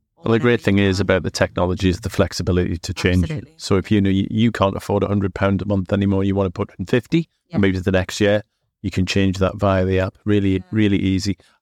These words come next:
Speaker 1: And it will change the goal automatically.
Speaker 2: Yeah.
Speaker 1: Yeah.
Speaker 2: It does. Um, I think that's one thing, a good kind of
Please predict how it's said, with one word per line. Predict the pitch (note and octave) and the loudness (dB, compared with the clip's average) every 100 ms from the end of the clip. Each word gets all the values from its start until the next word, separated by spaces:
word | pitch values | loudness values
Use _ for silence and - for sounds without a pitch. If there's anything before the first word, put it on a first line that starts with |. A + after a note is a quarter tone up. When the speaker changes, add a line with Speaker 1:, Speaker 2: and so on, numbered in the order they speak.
| - | -2
Speaker 1:
And | B2 G2+ G2 - - | 0 2 0 -4 -6
it | G2+ | -2
will | G#2+ G#2 | -2 -2
change | - G2+ G2 G2+ F#2+ - | 0 2 4 2 -2 -4
the | G2 | -2
goal | G2+ F#2+ F#2+ - | 0 0 -2 -4
automatically. | G#2 G2 - F#2 E2+ F#2 - G2 - | -4 -4 -2 -4 -4 -10 -10 -10 -4
Speaker 2:
Yeah. | F#3 D3+ _ | -6 -6 _
Speaker 1:
Yeah. | - - A3+ | -12 -10 -6
Speaker 2:
It | F#3+ - | -6 -2
does. | F3 E3+ E3+ - _ _ _ _ | -2 -2 -6 -16 _ _ _ _
Um, | G3 G3 | 0 2
I | |
think | G3+ A#3+ | 2 2
that's | A#3+ - | 2 2
one | G#3+ | 0
thing, | G#3 G3+ F#3+ - | 2 0 0 -2
a | |
good | F#3 F#3+ F3+ | 0 0 0
kind | F#3+ | 0
of | F3+ | 0